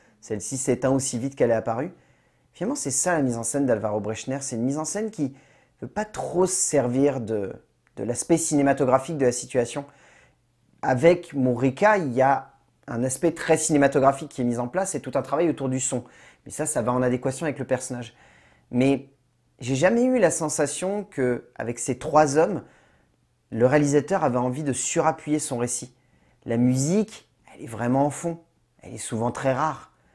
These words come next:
La cinématographie va être là pour appuyer certains instants, comme ce moment où on a un des personnages qui arrive à convaincre un garde de lui lever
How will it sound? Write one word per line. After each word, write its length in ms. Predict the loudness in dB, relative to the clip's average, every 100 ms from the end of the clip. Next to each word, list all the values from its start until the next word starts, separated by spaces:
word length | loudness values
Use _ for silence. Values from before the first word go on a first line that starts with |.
| _ -16
La 80 | -10
cinématographie 920 | -4 0 2 2 6 4 4 -2 -6 -10 -6
va 60 | 0
être 140 | 2
là 120 | 4 4
pour 320 | 4 0 4
appuyer 380 | 2 2 0 2
certains 400 | 0 -2 -2 -2
instants, 320 | -2 -4 -4 -8 -6
comme 140 | -2 0
ce 160 | 2
moment 460 | 4 6 6 4 2
où 60 | 0
on 180 | 0 2
a 40 |
un 60 | 0
des 80 |
personnages 540 | 0 -2 -2 -4 -4 -6 -20 -20 _ _ _
qui 200 | 2 4
arrive 320 | 6 4 4
à 80 | 4
convaincre 400 | 4 2 2 0
un 60 |
garde 260 | 4 6 4
de 80 | 0
lui 180 | 0 0
lever 580 | 2 2 2 0 0